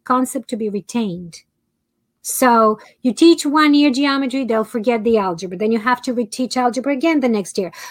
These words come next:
But yes, if you want to keep it, you know, certainly geometry can go before Algebra one.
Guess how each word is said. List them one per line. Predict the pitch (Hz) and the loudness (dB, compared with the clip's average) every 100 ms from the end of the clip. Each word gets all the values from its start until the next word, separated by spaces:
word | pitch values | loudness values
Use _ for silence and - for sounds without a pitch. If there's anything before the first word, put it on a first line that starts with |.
| - | -2
But | 285 302 | 0 4
yes, | 269 247 | 2 2
if | 302 302 | 2 4
you | 339 | 4
want | 330 311 | 4 0
to | |
keep | 302 277 269 277 | 0 0 0 2
it, | 302 294 _ _ _ _ _ _ _ _ _ - | 2 0 _ _ _ _ _ _ _ _ _ -2
you | 269 | 2
know, | 254 247 | 4 2
certainly | 233 - 294 277 269 262 | 0 0 0 0 0 0
geometry | 226 247 233 240 - | 2 2 2 0 -2
can | - 226 | -4 -2
go | 214 214 | 0 0
before | 196 208 208 202 | -2 -4 -2 -2
Algebra | 185 180 196 190 | -2 -6 -6 -8
one. | 180 156 | -8 -10